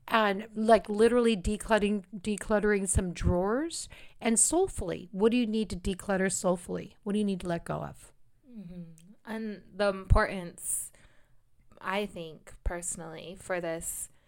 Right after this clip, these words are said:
Speaker 2: to declutter and to get rid of the old and to really take a look at what is, what's holding you back. We all, we, we're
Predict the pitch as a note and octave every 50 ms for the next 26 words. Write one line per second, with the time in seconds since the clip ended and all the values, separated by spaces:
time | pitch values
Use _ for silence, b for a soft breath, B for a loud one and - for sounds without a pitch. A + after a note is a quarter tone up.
0 | - - - _ - - _ - _ - _ - - _ - - - - - G3
1 | F3+ F3+ F#3+ F#3 F3+ F3+ - G3 F3 E3+ E3 E3 E3 D#3+ D#3+ D#3+ - - E3 E3
2 | E3+ F3 F3 - - F3+ F3 - F3+ E3+ - F3 F3+ F3 F3 E3+ - E3+ E3 -
3 | - F3+ F3+ F3+ F3+ F3 F3 E3+ E3 E3+ D#3+ D#3+ E3 F3 - - F#3 F3+ F#3 F#3+
4 | F3+ F3+ F#3+ F#3 - - G3 F#3 - F#3+ F3 E3+ E3+ F3+ E3+ E3 E3+ F3 F3+ -
5 | - - - E3+ E3+ D#3+ - - F#3 F3+ F3 F#3 E3+ F3 - - G3 F#3+ - -
6 | - b b b b b b b b b - A3 - - - C#4 D#4 E4 F#4+ F#4+
7 | F#4 F4+ E4+ C4+ G3 F3 - - F3+ E3+ A#3 C#4 G3 - - - - - - b
8 | b b b b b - A3+ A#3+ - - E3 B3+ C4+ C#4 C4+ B3+ A#3 - G#3 A#3+
9 | B3 - - - - - - _ - - - - - - - - A#3+ -